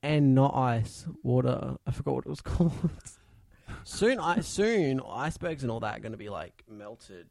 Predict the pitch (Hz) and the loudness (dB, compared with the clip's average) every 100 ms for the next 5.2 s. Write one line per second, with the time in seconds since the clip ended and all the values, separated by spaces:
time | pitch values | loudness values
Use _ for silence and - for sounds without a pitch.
0 | _ - - 107 101 104 107 110 - 98 | _ -14 -2 2 4 4 2 0 -4 -2
1 | 92 101 95 - - - - - - - | -2 -2 -4 -6 -10 -10 -12 -12 -12 -12
2 | - - - - - - - - - - | -10 -6 -8 -8 -8 -6 -8 -8 -8 -10
3 | - - _ _ _ _ _ _ _ _ | -14 -20 _ _ _ _ _ _ _ _
4 | - 117 123 135 127 - 160 139 135 - | 0 4 4 4 2 2 0 0 -2 -8
5 | - - | -18 -20